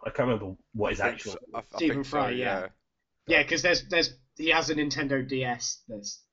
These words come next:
Speaker 3: like, weaponized.
Speaker 1: Mm.
Speaker 3: <laughs> 'Cause the
Speaker 2: I
Speaker 3: one thing, for whatever reason, the one thing I do remember is the joke they make where they give him Mario Kart. Like, all the little game cartridges are different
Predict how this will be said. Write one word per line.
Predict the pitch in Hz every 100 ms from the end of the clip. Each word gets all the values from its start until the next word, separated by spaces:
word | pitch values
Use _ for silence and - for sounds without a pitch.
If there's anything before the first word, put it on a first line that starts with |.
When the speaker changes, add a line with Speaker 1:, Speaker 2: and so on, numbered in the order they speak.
| _ 120
Speaker 3:
like, | 113 101 _ 113
weaponized. | 117 95 92 92 101 - _ _ _ _ _ _ -
Speaker 1:
Mm. | 151 131 104 -
Speaker 3:
<laughs> | _ _ _ _ _ _ _ _ _ _ _ -
'Cause | 147
the | 185
Speaker 2:
I |
Speaker 3:
one | 226 208
thing, | 202
for | 190 175
whatever | 220 226 220
reason, | 208 196 156
the | 147
one | 160
thing | 165 156
I |
do | 147 156 143
remember | 147 151 135 123
is | 113 127
the | 123
joke | 131 123 -
they | 127
make | 120 120 -
where | 127 120 117
they | 123
give | 123
him | 117 113
Mario | 117 110 107 101 -
Kart. | 104 101
Like, | 135 151
all | 151
the |
little | 151 139 139
game | 135 - 143 135
cartridges | 131 127 - - 123
are | 117
different | 123 - 117